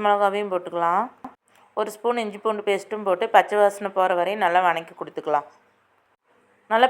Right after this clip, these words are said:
பச்சை வாசனை போனதுக்கப்புறம் ஒரு பெரிய தக்காளி எடுத்துருக்கிறேன். தக்காளி பொடி பொடியாக நறுக்கி போட்டு அதையும் போட்டு நல்லா வணக்கி எடுத்துக்கலாம். தக்காளி வணங்கும் போதே ஒரு கேரட் எடுத்திருக்கேன். கேரட்டையும் போட்டு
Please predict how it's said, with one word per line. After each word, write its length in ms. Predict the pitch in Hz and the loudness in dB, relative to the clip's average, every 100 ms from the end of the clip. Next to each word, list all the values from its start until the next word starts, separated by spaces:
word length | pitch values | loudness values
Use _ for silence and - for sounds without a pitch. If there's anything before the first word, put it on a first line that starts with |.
| 247 | 6
பச்சை 200 | 226 240 | 6 4
வாசனை 280 | 226 226 214 | 2 -2 2
போனதுக்கப்புறம் 600 | 220 208 202 185 196 226 202 | 2 4 2 2 4 4 4
ஒரு 120 | 190 190 | 2 0
பெரிய 320 | 190 196 214 208 | 0 0 0 2
தக்காளி 320 | 175 196 196 185 | 2 2 0 -2
எடுத்துருக்கிறேன். 520 | 165 180 175 180 202 | -4 -6 -4 -2 0
தக்காளி 260 | 185 185 202 202 | 2 2 0 -2
பொடி 140 | 175 | -6
பொடியாக 260 | 180 180 202 | -4 -4 -2
நறுக்கி 260 | 180 - 180 | -4 -6 -8
போட்டு 180 | 170 214 196 | -4 2 2
அதையும் 280 | 165 185 175 | 0 -4 -6
போட்டு 180 | 165 202 | -6 -4
நல்லா 160 | 160 170 | -2 0
வணக்கி 300 | 156 147 - 156 | -2 -4 -8 -8
எடுத்துக்கலாம். 540 | 143 139 139 156 240 - - - - | -8 -6 0 0 0 -4 -20 -14 -4
தக்காளி 320 | 190 220 233 226 | 4 6 8 8
வணங்கும் 340 | 196 196 196 | 4 2 -2
போதே 180 | 185 190 226 | 0 2 2
ஒரு 120 | 202 190 | 0 4
கேரட் 360 | 170 170 180 180 | 6 6 2 -6
எடுத்திருக்கேன். 520 | 160 156 143 151 190 269 - _ _ _ _ 214 | -6 -8 -2 2 2 0 -8 _ _ _ _ 2
கேரட்டையும் 440 | 214 202 233 208 | 2 0 -4 -2
போட்டு 160 | 190 | -2